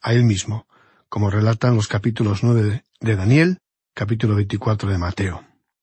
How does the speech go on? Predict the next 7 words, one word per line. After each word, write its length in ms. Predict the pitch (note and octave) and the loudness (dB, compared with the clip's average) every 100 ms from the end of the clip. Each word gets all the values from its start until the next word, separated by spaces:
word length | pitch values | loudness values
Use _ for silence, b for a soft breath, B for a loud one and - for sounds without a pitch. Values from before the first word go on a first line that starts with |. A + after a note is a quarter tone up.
| _ _ _ | _ _ _
Tan 160 | - G3+ | -4 0
pronto 300 | G#3 G3+ F#3 | 0 0 2
como 240 | E3 D#3 | 2 4
Israel 340 | C3+ B2+ C#3+ D#3 | 4 2 2 0
rehúse 680 | B2+ B2 D#3 F#3 - A#2 - | -2 0 2 0 -2 -2 -4
a 140 | - | -6
adorarlo 640 | G#2 G#2 A#2+ D3+ E3+ F#3 | -4 -2 0 0 -2 -4